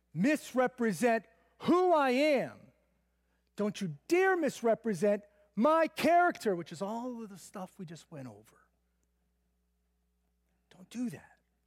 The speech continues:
Because if we do that, we misuse his name. And when we do, friends, listen, listen, listen. When we do, we lose our Christian witness. We lose our Christian testimony.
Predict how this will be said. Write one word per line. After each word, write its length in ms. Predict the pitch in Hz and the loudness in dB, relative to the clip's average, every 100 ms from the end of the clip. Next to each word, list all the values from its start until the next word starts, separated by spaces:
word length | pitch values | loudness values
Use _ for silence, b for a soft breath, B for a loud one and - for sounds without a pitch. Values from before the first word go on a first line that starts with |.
| _ _ _ _ _ _ _ _ _ _ _ _ _ _ _ | _ _ _ _ _ _ _ _ _ _ _ _ _ _ _
Because 200 | 135 143 | -14 -14
if 140 | - | -8
we 80 | 185 | -4
do 260 | 277 349 | 2 2
that, 220 | 254 170 160 | 2 0 -2
we 100 | 175 | -8
misuse 1120 | 175 269 269 - - - 233 247 254 220 - | -6 -6 -8 -16 -20 -4 0 0 -2 -8 -18
his 280 | - 208 147 | -6 -6 -2
name. 360 | 196 247 226 175 B B | -2 0 0 -4 B B
And 160 | - 156 | -12 -8
when 220 | 214 220 | -6 -6
we 100 | 220 | -8
do, 260 | 185 233 240 | -8 -8 -8
friends, 380 | - 180 180 233 | -10 -14 -12 -12
listen, 300 | 240 - 208 | -14 -16 -20
listen, 240 | - 185 | -20 -20
listen. 160 | _ _ _ _ _ _ _ _ _ _ _ _ _ _ _ | _ _ _ _ _ _ _ _ _ _ _ _ _ _ _
When 180 | 151 175 | -12 -10
we 80 | 175 | -10
do, 560 | - 240 254 233 - _ _ _ _ _ _ _ _ _ _ _ _ _ _ _ _ _ _ _ _ _ _ | -6 -6 -6 -10 -18 _ _ _ _ _ _ _ _ _ _ _ _ _ _ _ _ _ _ _ _ _ _
we 120 | 156 | -8
lose 320 | 156 277 294 190 | -2 0 0 -2
our 120 | 165 | -6
Christian 540 | - 240 - - 165 | -6 -8 -6 -10 -6
witness. 600 | 175 208 143 - - - _ _ _ _ b b | -2 -4 -6 -20 -20 -20 _ _ _ _ b b
We 160 | 214 226 | 0 2
lose 460 | 208 320 359 320 | 2 4 4 2
our 100 | 254 | 0
Christian 540 | - 233 233 - 214 196 | -2 -4 -4 -4 -6 -6
testimony. 760 | - 220 - 202 175 147 123 | -4 -4 -4 -10 -12 -14 -18